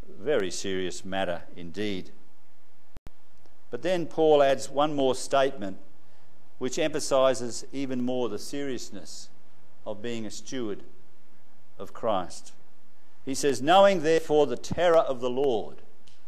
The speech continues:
we persuade men." The Apostle Paul obviously had an understanding of who God was and who Christ was. And he understood that one day he would have to stand before him.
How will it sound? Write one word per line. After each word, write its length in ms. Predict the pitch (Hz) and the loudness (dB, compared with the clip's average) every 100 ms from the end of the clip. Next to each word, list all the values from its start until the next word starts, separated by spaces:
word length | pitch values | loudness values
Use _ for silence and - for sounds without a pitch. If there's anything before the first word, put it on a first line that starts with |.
| - - - - | -4 -4 -4 -4
we 200 | 110 120 | -2 -2
persuade 680 | - 113 - 127 123 120 101 | -2 -2 0 4 6 6 2
men." 400 | 113 107 90 80 - - - - - - - - - - - - | 0 -2 -2 -4 -4 -4 -4 -4 -4 -4 -4 -4 -4 -4 -4 -4
The 80 | - | -2
Apostle 400 | 120 170 175 170 | 0 2 2 2
Paul 560 | 135 - 175 120 107 110 | -2 -2 2 2 2 0
obviously 640 | 123 151 147 - 135 120 - - - - | -2 -2 -2 -4 -4 -4 -4 -4 -4 -4
had 160 | 123 | -4
an 120 | 120 | -2
understanding 880 | 123 143 131 - - 135 127 98 82 - - - - - - - - | 0 0 -2 -4 -2 -2 0 -2 -4 -4 -6 -6 -6 -4 -4 -4 -4
of 140 | 107 104 | -4 -2
who 220 | 139 147 | -2 0
God 300 | 135 127 120 | 2 2 2
was 680 | 110 113 95 - - - - - - - | -2 -2 -2 -4 -4 -4 -4 -4 -4 -4
and 140 | - 101 | -4 -4
who 180 | 131 139 | -4 -4
Christ 480 | - 127 120 104 | -2 0 0 -2
was. 600 | 117 113 98 92 - - - - - - - | -2 -2 -2 -4 -4 -4 -4 -4 -4 -4 -4
And 100 | 101 | -4
he 160 | 123 160 | -2 0
understood 560 | 156 135 117 - 143 | 0 0 -2 -4 -4
that 100 | 113 | -4
one 280 | 110 120 135 | -2 -2 -2
day 320 | 131 123 104 | 0 0 0
he 120 | 101 117 | -2 -4
would 140 | 117 | -4
have 160 | 117 - | -4 -4
to 80 | |
stand 380 | 110 - 127 123 | -4 -2 -2 -4
before 360 | 113 - 123 120 | -4 -4 -4 -4
him. 300 | 95 73 | -4 -4